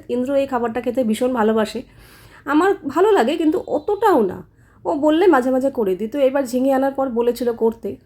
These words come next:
তো এই আজকেই করলাম। এবার তেলে ভেজে নেবো এপিট ওপিট করে, ব্যাস। লাউ দিয়ে উচ্ছে দিয়ে মটর ডাল হয়ে গেছে, তো নামানোর আগে একটু ঘি দিয়ে নামিয়ে দেবো।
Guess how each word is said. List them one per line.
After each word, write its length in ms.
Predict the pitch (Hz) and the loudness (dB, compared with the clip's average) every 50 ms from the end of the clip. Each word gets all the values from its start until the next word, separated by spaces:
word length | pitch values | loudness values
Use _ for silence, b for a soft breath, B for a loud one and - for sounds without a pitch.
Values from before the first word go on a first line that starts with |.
| _ _ | _ _
তো 80 | - 220 | -4 -2
এই 120 | 214 220 | -2 -2
আজকেই 300 | 214 196 196 - - 226 | -2 -2 -4 -4 -6 -4
করলাম। 340 | 226 220 196 185 170 170 202 | -2 -2 -2 -2 0 0 -2
এবার 200 | 240 277 392 - - | 0 0 -2 -2 -2
তেলে 220 | 311 285 277 294 277 | 0 2 2 2 2
ভেজে 260 | 254 269 240 262 269 | 2 2 2 2 2
নেবো 200 | 277 269 269 285 | 0 2 2 2
এপিট 260 | 254 247 254 247 247 | 2 2 0 -4 -6
ওপিট 200 | 262 247 269 - | -6 -6 -6 -8
করে, 160 | - 339 359 | -8 -6 -6
ব্যাস। 260 | 311 202 - 240 247 | -6 -6 -6 -8 -6
লাউ 280 | 240 247 233 220 226 226 | -4 -4 -2 -2 -4 -2
দিয়ে 180 | 226 240 247 247 | 0 2 4 4
উচ্ছে 300 | 240 240 240 - - 254 | 4 2 0 -4 -6 -2
দিয়ে 180 | 240 247 247 | 0 0 0
মটর 240 | 240 233 214 202 220 | 0 -2 -4 -4 -6
ডাল 220 | 220 233 233 240 | -4 -2 -2 -2
হয়ে 220 | 226 240 226 233 233 | 0 -2 -2 0 0
গেছে, 360 | 233 240 240 - - 302 330 - - - - - - - - - - - - - - - - - - - - | 0 0 -2 -2 -4 -6 -6 -6 -8 -10 -10 -10 -12 -12 -14 -14 -12 -12 -10 -10 -10 -12 -12 -10 -10 -10 -8
তো 80 | - - | -6 -4
নামানোর 380 | 208 196 196 208 214 220 226 | -4 -2 -2 -2 -2 -2 -2
আগে 140 | 226 220 226 | -2 -2 -2
একটু 180 | 233 - 247 240 - - | -2 -2 -2 -4 -4 -4
ঘি 120 | 214 214 | -4 -2
দিয়ে 180 | 208 233 233 233 | 0 0 0 2
নামিয়ে 240 | 226 214 220 226 233 | 0 0 0 0 2
দেবো। 240 | 240 240 269 320 | 2 2 2 2